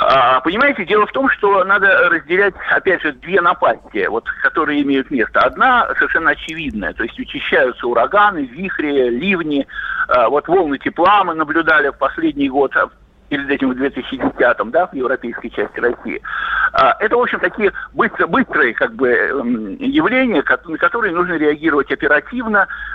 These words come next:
а, и с точки зрения оповещения населения, ну, соответственно,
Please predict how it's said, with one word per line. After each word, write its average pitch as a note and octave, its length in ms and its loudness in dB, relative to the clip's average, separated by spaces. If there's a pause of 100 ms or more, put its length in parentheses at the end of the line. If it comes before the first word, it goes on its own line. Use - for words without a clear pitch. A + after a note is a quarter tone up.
а, A#2+ 320 2 (180)
и E3+ 100 -8
с - 60 -10
точки D#3 300 -2
зрения C#3 460 2
оповещения D#3 720 0
населения, F3+ 560 0
ну, E3+ 280 -6 (180)
соответственно, - 480 -4